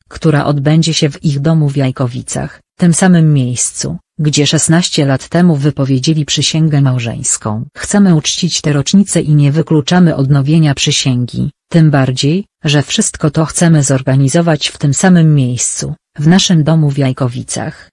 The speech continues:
Każdego dnia celebrujemy naszą miłość, nie zapominamy o tym. Chcemy być przykładem dla Kaliny",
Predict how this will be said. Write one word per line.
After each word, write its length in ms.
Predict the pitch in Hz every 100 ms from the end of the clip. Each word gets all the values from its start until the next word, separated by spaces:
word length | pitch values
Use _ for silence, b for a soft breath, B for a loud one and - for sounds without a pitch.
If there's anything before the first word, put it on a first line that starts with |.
| _ _ _
Każdego 420 | - 196 196 208 170
dnia 240 | 160 185
celebrujemy 680 | - 151 143 151 160 196 175
naszą 360 | 165 - 160
miłość, 680 | 151 143 123 117 - - - - _
nie 220 | 180 196
zapominamy 640 | 180 - 151 147 135 135
o 140 | - 127
tym. 340 | - 117 143 - _ _ _
Chcemy 360 | - - 254 247
być 200 | 170 165
przykładem 600 | - - - 190 170 156
dla 160 | 143 139
Kaliny", 540 | 139 135 123 123 135